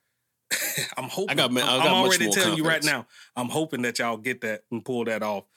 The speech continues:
Speaker 1: because, uh, <laughs> I just wanted to be able to talk noise about, uh, Dak, you know? <laughs>
Speaker 2: <laughs> And, and I just, I just wanna be happy again. I just, I don't wanna be, like, last year,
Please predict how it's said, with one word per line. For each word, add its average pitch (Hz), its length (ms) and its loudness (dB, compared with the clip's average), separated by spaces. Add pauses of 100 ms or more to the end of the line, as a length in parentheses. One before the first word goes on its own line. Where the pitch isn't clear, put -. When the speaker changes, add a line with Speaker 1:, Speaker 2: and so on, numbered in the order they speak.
(260)
Speaker 1:
because, 107 480 -6
uh, 101 340 -8 (540)
<laughs> - 1400 -12
I 139 60 0
just 131 220 -6
wanted 123 260 -6
to 110 40 -14
be 120 120 -4
able 113 100 -6
to 104 60 -10
talk 117 300 -6
noise 117 360 -4
about, 107 420 -8 (440)
uh, 98 440 -12
Dak, 113 320 -6 (200)
you 123 140 -4
know? 120 180 -6 (420)
<laughs> - 220 -8
Speaker 2:
<laughs> - 720 0
And, 107 260 0
and 98 200 0
I 151 100 2
just, 151 240 -4 (480)
I 143 140 2
just 165 200 2
wanna 131 200 2
be 117 200 2
happy 107 380 0
again. 82 260 -2
I 113 120 2
just, 135 180 2
I 120 100 2
don't 143 140 0
wanna 131 160 0
be, 113 220 0
like, 104 180 0
last 139 340 2
year, 120 280 -2